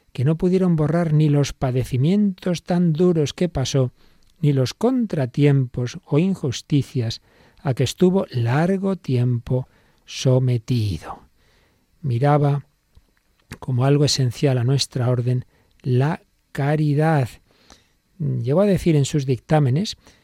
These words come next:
que cuando en la orden reine la rusticidad y desaparezca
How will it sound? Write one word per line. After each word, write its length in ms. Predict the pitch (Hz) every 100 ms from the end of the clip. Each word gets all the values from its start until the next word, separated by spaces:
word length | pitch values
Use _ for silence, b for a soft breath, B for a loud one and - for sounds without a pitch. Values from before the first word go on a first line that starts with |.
| b
que 140 | - 131
cuando 300 | 131 131 131
en 140 | 127
la 160 | 120 131
orden 420 | 175 190 202 190
reine 460 | 175 190 196 196 180
la 140 | 170
rusticidad 880 | 170 175 - - 175 160 143 170 156 - _ _ _ _
y 140 | - 151
desaparezca 920 | 147 - 127 135 151 160 - 143